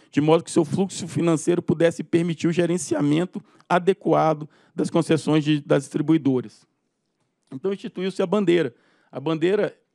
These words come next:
se arrecada esse recurso mensalmente de acordo com o custo de variação.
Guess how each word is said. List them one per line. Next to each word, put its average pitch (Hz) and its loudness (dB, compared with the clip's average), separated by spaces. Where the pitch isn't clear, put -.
se - -2
arrecada 170 0
esse 160 -6
recurso 170 -6
mensalmente 208 -2
de 208 -2
acordo 190 -2
com 190 -2
o 175 0
custo 185 -6
de 175 -12
variação. 180 -4